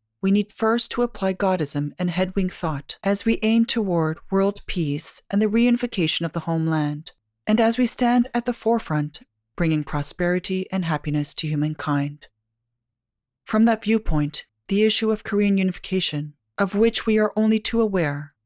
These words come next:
is the task that we must resolve first and foremost. Even though it has been fifty years since the liberation of our people, the Korean peninsula still is cut in half at the waist. The division of the Korean peninsula,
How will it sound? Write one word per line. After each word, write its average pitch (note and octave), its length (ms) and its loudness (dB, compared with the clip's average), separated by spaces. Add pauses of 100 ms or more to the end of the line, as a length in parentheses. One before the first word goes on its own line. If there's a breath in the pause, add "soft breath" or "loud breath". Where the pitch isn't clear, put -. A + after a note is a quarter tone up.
is F#3 140 0
the E3+ 100 -2
task G3 480 0
that D#3 160 -4
we E3 100 0
must D3+ 260 -2
resolve D#3 320 -2
first - 480 -2
and F#3 160 -2
foremost. D#3 760 -4 (560)
Even G#3 240 2
though F#3 220 2
it F3 60 0
has D#3 120 0
been D#3 240 -2
fifty F3 300 -4
years D3+ 500 -2
since - 320 -2
the A3 100 2
liberation G#3 540 2
of F3 100 -2
our E3+ 140 -2
people, D3+ 460 -6 (320)
the G#3+ 100 -2
Korean A#3 400 2
peninsula A3 560 0
still G#3 320 0
is G#3 140 0
cut - 280 -4
in F3 100 -2
half D#3 440 -4
at E3 140 -6
the D#3+ 80 -6
waist. D3+ 500 -4 (1200)
The G#3 100 -2
division G3 400 4
of D#3 120 0
the E3+ 80 -2
Korean F#3 340 0
peninsula, D#3 720 -2